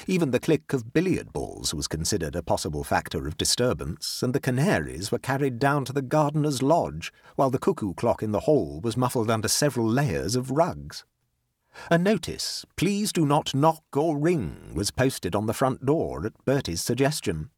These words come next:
and guests and servants spoke in tragic whispers, as though the dread presence of death or sickness had invaded the house.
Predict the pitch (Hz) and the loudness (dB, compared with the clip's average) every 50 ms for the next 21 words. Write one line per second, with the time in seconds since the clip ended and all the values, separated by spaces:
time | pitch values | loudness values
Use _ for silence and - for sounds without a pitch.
0 | _ _ _ - 131 127 120 - 202 165 - - - - - 160 151 135 - - | _ _ _ -4 -4 0 2 2 2 2 2 -2 -4 -2 -2 -2 0 0 0 2
1 | - 156 156 135 139 135 131 - - - - - 131 123 - - 127 127 117 - | 4 4 4 4 2 -2 -4 -4 -6 -6 -2 0 -2 -2 -2 -2 -4 -4 -4 -4
2 | - - 175 175 123 101 101 92 - 113 131 165 170 - - - 67 58 58 58 | -2 0 0 0 0 -2 -4 -6 -4 0 0 0 0 0 -2 -4 -6 -6 -6 -10
3 | - - - - - 98 92 104 104 107 107 104 98 87 90 110 117 123 113 90 | -8 -6 -4 -2 -2 0 0 2 0 0 0 -2 -4 -2 0 0 0 0 0 -4
4 | - - - 113 117 127 127 - - 123 104 98 87 78 117 135 143 - - - | -6 -4 -2 -2 0 -2 -2 -2 -2 -4 -4 -4 -2 0 0 0 0 -2 -6 -8
5 | - - 104 190 - - - 175 - - 170 117 - - - - - - 67 73 | -6 -4 -2 -2 0 0 0 -2 -2 -4 -4 -4 -2 -4 -4 -4 -4 -4 -4 -4
6 | 69 64 - 80 69 64 - 62 - - 71 73 71 62 - - - - - | -4 -2 -4 -4 -4 -4 -6 -6 -6 -4 -4 -4 -6 -6 -8 -8 -10 -12 -12